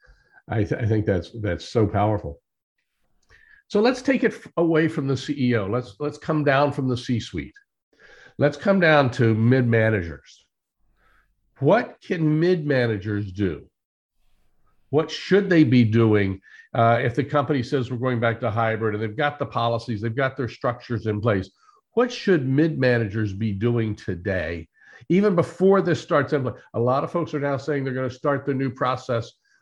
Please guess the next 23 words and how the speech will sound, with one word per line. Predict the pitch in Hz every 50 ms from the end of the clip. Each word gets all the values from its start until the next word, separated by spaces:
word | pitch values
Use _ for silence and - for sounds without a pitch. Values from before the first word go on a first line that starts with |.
| _ -
um, | 120 120 120 120 120 117 113 107
hybrid | 107 - 123 127 131 131 113 123 123 117 120 117 110 101 - -
come | - 123 117 117 120
the | 120 117
first | - - 123 117 - -
of | 110 101
the | 101
year. | 101 107 117 107 92 82 78 - _ _ _ _ _ _
So | _ - 135 120 120 120 117 110 -
we're | 117 120 127 139
into | 139 143 135
the | 135 127
fourth | - - 143 127 117 123 -
quarter. | - 143 139 127 117 104 87 82 85 85 _ _ _ -
What | - 113 139 143 143 151
do | 147 131
people, | - 147 143 139 143 147 131
what, | 135 170 202 - -
what | 156 160 160 - 127 165 170 165
should | - 180 151
managers | 131 143 139 131 123 117 117 101
be | 110 113
doing? | 98 98 92 80 67